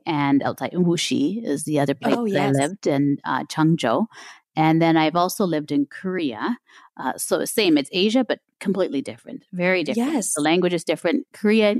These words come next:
Speaker 1: it's all, Hangul is all phonetic. It's not
Speaker 2: Mm-hmm.
Speaker 1: symbols, even though they do practice, um, their Chinese characters, but the
Speaker 2: Mm-hmm.
Speaker 1: language is very, very different. It's structured. It's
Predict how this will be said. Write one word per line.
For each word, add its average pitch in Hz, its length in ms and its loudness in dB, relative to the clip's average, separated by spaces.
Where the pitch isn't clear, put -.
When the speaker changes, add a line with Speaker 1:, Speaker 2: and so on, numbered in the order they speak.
Speaker 1:
it's 170 320 -2
all, 185 180 0
Hangul 190 440 4
is 180 100 0
all 160 300 0
phonetic. 156 580 -2
It's - 200 -2
not 170 180 4
Speaker 2:
Mm-hmm. 214 80 2
Speaker 1:
symbols, 156 600 2
even 165 360 2
though 151 340 4
they 143 260 0
do 143 300 4
practice, 135 720 -4
um, 123 420 -2
their 127 160 -4
Chinese 123 400 0
characters, 220 720 0
but 139 320 -2
the 214 180 0
Speaker 2:
Mm-hmm. 147 80 2
Speaker 1:
language 160 300 2
is 139 120 -2
very, 139 200 0
very 139 220 2
different. 175 380 -2
It's - 160 -4
structured. 196 580 0
It's - 240 -4